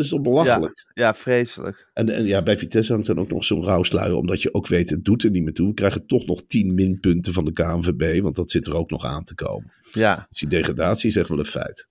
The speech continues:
Speaker 2: Ja,
Speaker 1: Het gaat
Speaker 2: tien
Speaker 1: echt om
Speaker 2: punten en
Speaker 1: dus
Speaker 2: degraderen, allemaal tot daar aan toe. Ja, heb ik van jou geleerd. Maar faillissement, daar moeten we voor uitkijken.
Speaker 1: Precies, en daarom is het zo belangrijk dat Vitesse, daarom vond ik die nederlaag van Ajax ook zo pijnlijk. Ik denk, het wordt Vitesse weer uit de krant gedrukt.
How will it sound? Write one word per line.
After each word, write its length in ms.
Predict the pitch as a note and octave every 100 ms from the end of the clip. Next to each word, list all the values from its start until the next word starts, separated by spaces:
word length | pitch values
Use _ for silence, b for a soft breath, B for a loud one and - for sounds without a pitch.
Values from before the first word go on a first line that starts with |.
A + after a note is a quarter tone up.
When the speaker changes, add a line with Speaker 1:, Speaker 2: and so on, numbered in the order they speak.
| _
Speaker 2:
Ja, 180 | G2 G2
Speaker 1:
Het 100 | G#2+
gaat 120 | -
Speaker 2:
tien 120 | C3
Speaker 1:
echt 100 | A#2
om 60 | B2+
Speaker 2:
punten 260 | - D#3+
en 80 | C3
Speaker 1:
dus 80 | C3
Speaker 2:
degraderen, 560 | B2+ C3 C3 C3 D#3+ D#3+
allemaal 220 | D#3 D#3
tot 200 | D3+ B2+
daar 200 | D3+ D#3
aan 80 | B2+
toe. 120 | B2+
Ja, 80 | C#3
heb 100 | C#3
ik 60 | C3+
van 160 | C#3+
jou 220 | C3+ C#3
geleerd. 540 | C#3 A#2 G2+ A2 C3+ -
Maar 160 | F#2+
faillissement, 800 | C3+ C#3+ C3+ G#2+ C3 B2 G#2+ G2+
daar 180 | C#3 D3+
moeten 260 | E3 D3+ C3+
we 60 |
voor 160 | - A#2
uitkijken. 680 | F#2+ F#2+ - F2 F2 - - _
Speaker 1:
Precies, 320 | - - F#2
en 100 | -
daarom 280 | F#2 A#2+ D3+
is 80 | A#2
het 120 | G#2
zo 160 | - E2+
belangrijk 540 | F2 F#2+ F2+ E2+ E2+
dat 160 | D#2 D2
Vitesse, 540 | - - G#2 - F2 - _ _ _ _ _ _ _
daarom 280 | G#2+ A#2 G#2
vond 160 | B2
ik 60 | A2
die 80 | G2
nederlaag 300 | A2 G#2 F#2+
van 140 | - F#2+
Ajax 380 | B2 C3 G#2+ -
ook 100 | -
zo 100 | D#2+
pijnlijk. 400 | - F2 G#2 G#2+
Ik 100 | G2+
denk, 120 | D#2
het 140 | G2+
wordt 200 | B2 D#3+
Vitesse 400 | - C3+ E3+ -
weer 100 | D#3+
uit 120 | C3
de 80 | B2+
krant 280 | A2+ F3+ F#3+
gedrukt. 560 | - C#2+ D#2 D2 -